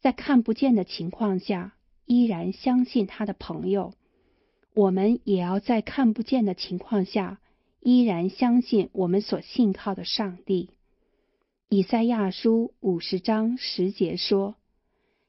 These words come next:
：“你们中间谁是敬畏耶和华、听从他仆人之话的？这人行在暗里，没有亮光。当倚靠耶和华的名，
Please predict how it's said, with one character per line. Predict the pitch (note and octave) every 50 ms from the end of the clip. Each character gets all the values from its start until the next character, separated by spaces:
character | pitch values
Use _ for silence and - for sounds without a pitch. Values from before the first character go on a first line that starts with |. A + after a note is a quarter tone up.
| _ -
：“你 | B3 A3 G#3
们 | G3+ G3 G3
中 | C4 C4 C4 C4 C4
间 | - - B3+ A#3+ B3 B3 A#3+ F#4
谁 | - - - - G3 F3 F3 F3+ F#3+ A3
是 | - - - A#3
敬 | - - - B3+ B3 -
畏 | A3+ G3
耶 | F3+ F#3+ G#3 A3 A3
和 | - - G#3
华、 | G#3 - - F3 E3 D#3+ E3+ F#3+ _ _ _ _ _ _ _ _
听 | - C#4+ C#4+ C#4+ C4+
从 | - A#3+ G3+ G#3+
他 | - - A#3 -
仆 | - - - F#3 G3
人 | G#3+ A3+ G#3 G3+ G#3+
之 | - A#3+ A#3
话 | A#3 - - B3+ A3+ G3 F#3 F3
的？ | F3+ E3 F3 - _ _ _ _ _ _ _ _ _ _ _ _ _ _ -
这 | - C#4+ B3+ G#3+
人 | F#3+ F#3+ E3+ E3+ F#3 G3+ A3
行 | - - - - F#3 G#3
在 | - B3
暗 | A3 - - - B3 A#3 G3 F#3+ F3+
里， | E3+ D#3+ G3 - _ _ _ _ _ _ _ _
没 | - F#3+ G#3+
有 | A#3 G#3+ F#3
亮 | F#3+ A3 A3+ A3+ G3 F#3 F#3+
光。 | - A3 G#3+ G#3+ G#3+ A3+ _ _ _ _ _ _ _ _ _ _ _ _ _ -
当 | C4 C4 B3+ B3+ C4 B3+ B3
倚 | A3+ G3 F#3
靠 | F3+ - - - B3+ A3+ F#3+ G#3
耶 | A#3 A#3+ B3+ A#3+
和 | - A#3+ A3+
华 | - - F3 F3 F3+
的 | A3 G#3
名， | F#3+ F3+ E3+ D#3+ E3 E3+ F#3 A3+